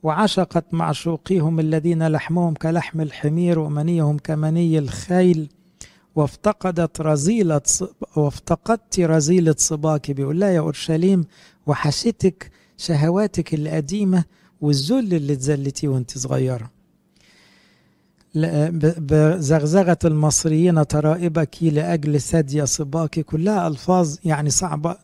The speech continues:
تدل على يعني بتوحشك الخطية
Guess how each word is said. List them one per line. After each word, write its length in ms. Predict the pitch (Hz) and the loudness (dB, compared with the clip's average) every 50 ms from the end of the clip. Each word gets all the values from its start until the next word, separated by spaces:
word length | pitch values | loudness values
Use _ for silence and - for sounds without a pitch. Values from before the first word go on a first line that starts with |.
| _ _ | _ _
تدل 400 | - 156 151 151 196 208 196 180 | -4 -2 0 0 0 0 2 0
على 320 | 165 156 156 151 151 151 - - _ _ _ 160 | 0 0 0 0 -2 -2 -4 -6 _ _ _ -2
يعني 300 | 135 135 143 147 147 147 | 0 0 2 0 -2 -2
بتوحشك 1000 | 160 151 156 147 - 170 160 143 - - 185 180 - - 165 - - 156 - 185 | 0 0 0 0 0 -2 -2 -2 -4 -4 -4 -4 -4 -4 -8 -8 -8 -12 -10 -10
الخطية 800 | 156 143 - - - 147 - - 202 185 180 180 165 143 120 | -10 -10 -10 -8 -8 -8 -6 -4 -4 -2 0 0 -2 -2 -4